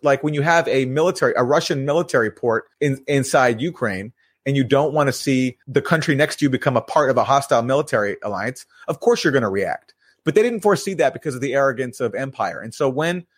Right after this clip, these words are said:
basically Russia did that, took Crimea, supported the forces in eastern Ukraine to fight back against the coup, that also infuriated the national security state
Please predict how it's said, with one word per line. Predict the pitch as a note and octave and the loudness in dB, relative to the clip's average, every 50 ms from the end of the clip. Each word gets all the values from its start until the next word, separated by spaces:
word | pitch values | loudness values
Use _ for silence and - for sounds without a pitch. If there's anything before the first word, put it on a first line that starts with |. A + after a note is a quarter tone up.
| _ _ _ | _ _ _
basically | - C#3+ C#3 - C#3+ B2+ | -2 -2 0 0 0 0
Russia | C3+ C#3 C3 - C3+ | 2 2 2 0 0
did | A#2+ C3+ C#3+ C3+ - | 0 2 0 2 2
that, | C3+ B2+ A2+ - | 2 2 2 0
took | - D#3 - | -2 -4 -2
Crimea, | - - C#3 B2 A#2+ B2 A#2+ A#2+ A#2 A#2 A2+ - _ _ _ _ _ _ | 0 0 0 0 0 0 0 2 2 0 0 -4 _ _ _ _ _ _
supported | - - C#3+ - - E3 D#3+ D#3+ D3 C#3+ C3+ B2+ - - - | -6 -6 -6 -2 0 2 4 4 4 4 2 0 -2 -10 -10
the | A#2+ G#2 F#2+ A#2 A#2 A2 | -10 -6 -2 -2 -2 -2
forces | G2+ - - D3 C#3+ C3+ - - C3 B2+ A2+ | -2 0 2 4 4 4 4 2 2 2 2
in | B2 B2+ | 2 0
eastern | B2+ C3 B2 - C3+ B2+ | 0 0 0 -2 -2 -2
Ukraine | C3+ C#3+ C#3 - C3+ B2 A#2 A#2 A2+ G#2 | -2 -2 -2 0 0 0 0 -2 -4 -6
to | - - A#2 | -6 -8 -6
fight | - - C3+ A#2+ A2+ - - | -2 0 0 0 0 2 2
back | B2+ A#2+ A#2 - | 2 2 2 0
against | B2 G2 A#2 A2+ A2 G#2 - - - - | -2 -4 -2 -2 -2 -4 -6 -10 -8 -6
the | A#2+ | -6
coup, | A#2+ - A3+ G3+ F#3 F3+ F3+ - - _ _ _ | -2 2 2 4 4 4 0 -2 -10 _ _ _
that | - E3+ E3+ | 2 2 4
also | A#2+ D3+ F3+ E3+ - E3+ D3+ | 4 4 2 2 2 0 -4
infuriated | B2+ - - C#3 B2+ B2 A#2+ A#2 A#2 A2 A2 G#2 - | -4 -4 -4 -2 -2 0 2 2 2 2 0 -2 0
the | - B2+ | 0 0
national | B2+ A#2+ A#2 - A#2+ | 2 0 0 -2 -6
security | G#2 - - C3 A#2 G#2+ | -10 -6 -2 -2 -2 -2
state | - - A2+ G#2 G2+ - | 0 0 0 0 -2 -4